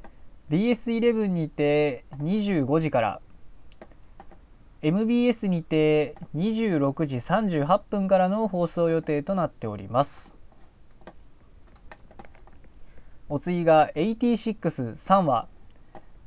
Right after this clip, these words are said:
こちら五局放送予定がありまして、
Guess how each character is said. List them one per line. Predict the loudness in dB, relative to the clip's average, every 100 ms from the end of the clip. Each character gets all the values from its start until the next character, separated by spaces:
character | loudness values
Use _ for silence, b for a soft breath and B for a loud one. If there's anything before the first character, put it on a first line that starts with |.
| -4
こ | -4
ち | 2
ら | 4 6 4
五 | 2
局 | 2 2 4 2
放 | 2 2 2
送 | 2 2
予 | 2
定 | 0 -2 0
が | -2
あ | -4
り | -4
ま | -6
し | -6 -8
て、 | -2 0 0